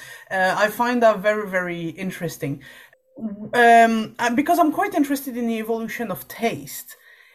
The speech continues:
and it's obviously a big topic in art history, but it's a big topic everywhere. So, are there any flavors that you recreated, um, that really, that were so far away of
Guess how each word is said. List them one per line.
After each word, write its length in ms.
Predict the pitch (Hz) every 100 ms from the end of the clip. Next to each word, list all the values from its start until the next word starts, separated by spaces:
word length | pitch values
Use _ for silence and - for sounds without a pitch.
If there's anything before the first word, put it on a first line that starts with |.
| _ -
and 720 | 226 226 226 220 220 220 214 - - _ _ _ _ _ _
it's 260 | - 190 - -
obviously 420 | 214 226 226 226
a 60 |
big 260 | 180 208 208
topic 340 | - 196 202 190
in 120 | 165
art 220 | 175 170
history, 500 | - 226 - 202 165
but 260 | 156 175 165
it's 200 | 185 -
a 100 | 190
big 160 | 214
topic 640 | - 202 - 180 - - _ _ _ _
everywhere. 380 | 185 175 160 151
So, 440 | 139 240 220 226 - - _ _ _ _ _ _ _ -
are 200 | 285 330
there 220 | 359 359
any 240 | 311 294 277
flavors 760 | - 294 285 220 156 170 208
that 160 | 220 208
you 140 | 220
recreated, 960 | 214 262 262 240 220 190 - 165 151 - - -
um, 760 | 180 165 160 160 156 151 175
that 260 | 160 208 208
really, 1200 | 196 202 247 262 262 262 247 240 226 214 196 143 _ _ _ _ _ _ -
that 200 | 202 226
were 160 | 240
so 440 | 233 - - 339 349
far 420 | 349 302 277 254
away 500 | 247 233 233 175 160
of 280 | 196 196 190